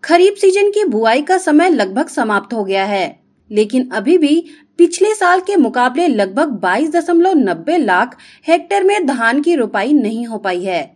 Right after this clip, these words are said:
वहीं दलहन की बुआई भी पिछड़ी हुई है। सबसे अधिक प्रभावित राज्य झारखंड है।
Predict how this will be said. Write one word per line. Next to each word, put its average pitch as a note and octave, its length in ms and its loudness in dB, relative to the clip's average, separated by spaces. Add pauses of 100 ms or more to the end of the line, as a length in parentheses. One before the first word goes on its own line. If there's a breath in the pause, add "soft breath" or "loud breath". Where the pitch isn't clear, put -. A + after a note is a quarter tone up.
(220)
वहीं E4 360 2
दलहन C4+ 400 2
की F#4+ 120 0
बुआई E4+ 320 4
भी G4 140 2
पिछड़ी C4+ 380 -6
हुई A#3 260 -6
है। F#3 180 -2 (320)
सबसे G4 380 -2
अधिक E4+ 420 -2
प्रभावित A#3+ 480 -2
राज्य G3+ 360 -2
झारखंड B3+ 500 -2
है। D#4+ 200 0